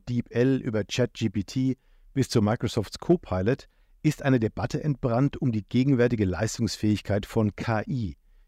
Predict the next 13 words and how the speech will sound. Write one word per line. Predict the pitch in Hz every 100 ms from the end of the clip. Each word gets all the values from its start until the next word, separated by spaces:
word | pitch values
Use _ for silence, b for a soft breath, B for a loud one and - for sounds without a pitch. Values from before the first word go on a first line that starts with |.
| -
die | 113
künftigen | 139 143 - 110 -
Einsatzfelder, | 135 160 160 - - 147 143 135 131 -
die |
Gefahren, | 104 - 104 123 120 117 120 - _
den | 110 98
Nutzen | 135 - 131 123 - - _
und | 135 147
die | 151
Grenzen | 95 107 107 101
der | 90
neuen | 90 85 78
Technologie. | 90 95 87 85 -